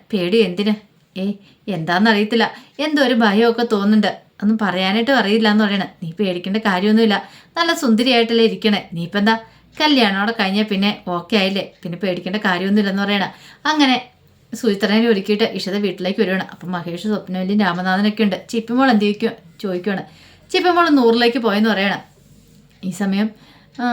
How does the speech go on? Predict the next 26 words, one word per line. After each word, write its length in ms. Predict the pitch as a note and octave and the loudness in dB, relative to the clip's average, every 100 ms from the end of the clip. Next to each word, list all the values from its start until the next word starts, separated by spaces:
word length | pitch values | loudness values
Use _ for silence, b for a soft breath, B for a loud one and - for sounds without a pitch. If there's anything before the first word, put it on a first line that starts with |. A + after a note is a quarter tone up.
| A#3 A3+ | -2 -4
സ്വപ്നവല്ലി 460 | A#3+ G3+ F#3+ A3+ | -4 -2 0 2
ചോദിച്ചു, 180 | A3+ A3+ - | 2 0 -2
"അല്ല, 140 | A3 | 0
മോൾ 260 | B3 G#3 B3+ | 2 2 2
ഒരുങ്ങണില്ലേ?" 460 | B3 B3+ D4+ C4+ A3+ | 2 4 4 4 4
എന്ന് 120 | B3 | 4
ചോദിക്കണം. 340 | G#3+ A3 G#3+ - | 2 2 -2 -2
"ദേ, 120 | E3+ G#3+ | -4 0
ഞാൻ 200 | F#3 F3 | 0 0
റെഡിയാകാൻ 360 | G#3 F3 F3 A3 | -2 0 0 0
തുടങ്ങുമെന്ന്" 420 | G3+ F#3+ G#3+ G#3+ | 0 0 2 2
പറയണേ. 280 | F#3 G3 F#3 - _ b b b b b - | 2 -2 -4 -10 _ b b b b b -4
അപ്പോഴേക്കുമാണ്, 600 | C#4+ B3+ A#3+ A#3+ G3 G3+ - _ _ _ _ _ _ _ _ _ _ _ - | 0 0 0 2 2 2 -2 _ _ _ _ _ _ _ _ _ _ _ -10
ആ, 100 | G#3 G#3 F#3+ - _ _ _ - | -4 -2 -2 -8 _ _ _ -4
മഹേഷിന് 440 | G3+ F3 F#3 A3 | -4 -2 -2 -2
ഫോൺ 240 | A3 F3+ F#3 | -2 0 2
ബെല്ലടിക്കുന്നത്. 520 | A3+ G#3+ G3 G3+ F#3 - _ - | 4 2 0 -2 -4 -6 _ -12
നോക്കിക്കഴിഞ്ഞപ്പോൾ 560 | E3+ E3 F#3 F#3 F#3 F3+ | -8 -8 -6 -6 -2 -2
ആകാശ. 340 | E3+ F3+ G#3+ F#3+ - _ - | 0 -2 -2 -4 -6 _ -10
ഇവൻ 140 | C#4 | -4
എന്തിനാ 240 | D4+ C4+ C4+ | 0 2 2
പോലും 180 | C4 G3 | 2 0
ഈ 100 | G#3+ | 0
സമയത്ത് 380 | B3 A3+ G#3+ | 2 2 2
വിളിക്കുന്നത്? 400 | A3+ F#3+ G#3 G3 - b b b _ | 0 0 -2 -4 -8 b b b _
പിന്നീട് 360 | A3+ F#3 F#3 | -2 0 0